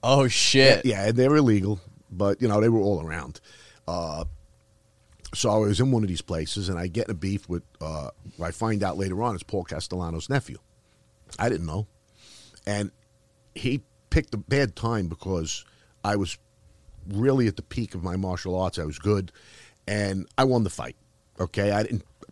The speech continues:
Speaker 2: abuse him. I didn't keep hitting him when he was down. Once he went down and I walked away, it was over. The next night I get a call. I have to go to the diner, and it's, like, late at night, m-, almost morning.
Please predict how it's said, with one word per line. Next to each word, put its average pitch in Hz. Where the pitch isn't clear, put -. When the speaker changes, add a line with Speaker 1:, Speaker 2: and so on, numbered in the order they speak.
Speaker 2:
abuse 110
him. 117
I 92
didn't -
keep 117
hitting -
him 120
when 110
he 104
was 95
down. 104
Once 120
he 135
went 120
down 104
and 85
I 98
walked 101
away, 90
it 87
was 107
over. 147
The 104
next 139
night 117
I 98
get 92
a 80
call. -
I 95
have 95
to 92
go 104
to 101
the 92
diner, 104
and 101
it's, 98
like, 95
late 113
at -
night, 127
m-, 101
almost 117
morning. 101